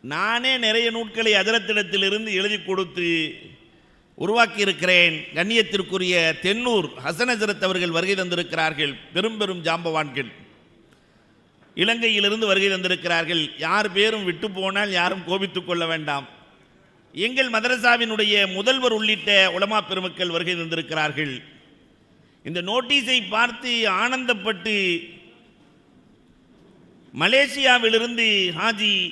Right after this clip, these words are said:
நூருத்தீன் சாஹிப் அவர்கள் வருகை தந்திருக்கிறார்கள். இதுபோன்று உலமா பெருமக்கள் வருகை தந்திருக்கிற ஆன்றோர்கள், சான்றோர்கள், பட்டிமன்றத்திலே அற்புதமாய் பங்காற்றுவதற்காக வந்திருக்கிற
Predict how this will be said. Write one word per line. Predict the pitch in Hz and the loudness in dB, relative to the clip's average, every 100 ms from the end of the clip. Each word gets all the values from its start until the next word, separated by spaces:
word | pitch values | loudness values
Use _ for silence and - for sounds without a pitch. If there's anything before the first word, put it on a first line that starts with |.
| - - - - _ - _ _ _ _ _ - 196 | -10 -20 -20 -20 _ -20 _ _ _ _ _ -12 -6
நூருத்தீன் | 285 320 254 269 247 208 | 0 0 2 2 2 0
சாஹிப் | 214 226 220 | 2 2 0
அவர்கள் | 208 190 190 170 | -2 0 0 0
வருகை | 175 208 226 | 0 0 0
தந்திருக்கிறார்கள். | 202 196 190 175 170 156 160 151 - - - - _ _ _ - | -2 -4 -2 0 0 0 -2 -2 -4 -12 -20 -20 _ _ _ -16
இதுபோன்று | 139 180 262 269 247 208 196 185 | -8 -2 -2 0 2 2 2 2
உலமா | 226 233 220 | 2 2 2
பெருமக்கள் | 202 190 180 156 180 165 - - - - - | 2 0 0 2 2 2 -4 -14 -20 -20 -2
வருகை | 175 262 269 | 0 4 4
தந்திருக்கிற | 240 220 214 208 180 214 | 2 2 0 0 2 2
ஆன்றோர்கள், | 240 220 190 190 185 151 | 0 -2 2 2 0 0
சான்றோர்கள், | 185 220 202 185 160 185 170 127 - - - _ _ _ | 0 0 -2 -2 2 2 2 -4 -18 -20 -20 _ _ _
பட்டிமன்றத்திலே | 180 185 269 269 226 226 - 202 196 185 165 - - - 160 | -2 0 0 0 2 2 2 4 6 4 0 -4 -16 -4 -2
அற்புதமாய் | 190 247 240 254 269 269 180 | 0 0 2 2 2 0 -4
பங்காற்றுவதற்காக | 180 214 233 185 214 208 185 196 196 185 | -4 0 2 2 0 -2 -2 0 0 0
வந்திருக்கிற | 180 175 170 170 | -2 -4 -4 0